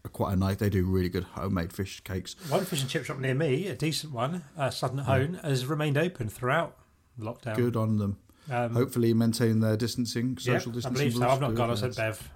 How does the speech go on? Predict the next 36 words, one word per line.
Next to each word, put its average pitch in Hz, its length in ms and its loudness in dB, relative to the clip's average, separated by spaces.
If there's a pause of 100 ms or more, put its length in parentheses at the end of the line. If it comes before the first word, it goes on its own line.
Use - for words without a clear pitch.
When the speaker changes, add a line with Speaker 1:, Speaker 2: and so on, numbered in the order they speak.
(260)
Speaker 2:
um, 104 220 -6
out 110 200 -8
to - 80 -12
go 104 120 -4
and 104 120 -6
get 110 160 -10
coronavirus. 110 220 -4
Speaker 1:
Yeah, 117 180 4
well, 101 180 -2
you 190 60 -4
know, 92 140 -4
send 147 240 2
your 110 100 2
wife 101 320 0
as 104 100 -2
Speaker 2:
Yeah. 98 100 2
Speaker 1:
a, 107 40 0
as 107 140 -2
a 98 40 -2
sacrifice. - 560 -4
You 113 60 -4
know 110 100 0
what 117 60 2
I - 80 0
Speaker 2:
Yeah. 107 80 -2
Speaker 1:
mean? 104 80 -4
Why 113 200 0
not? 113 100 -2 (340)
Speaker 2:
So, 123 220 2
um, 123 260 0
so 139 140 -4
yeah, 147 160 0
that's 139 160 -4
good. 123 180 -2
Although 123 220 0
I'm 123 60 -4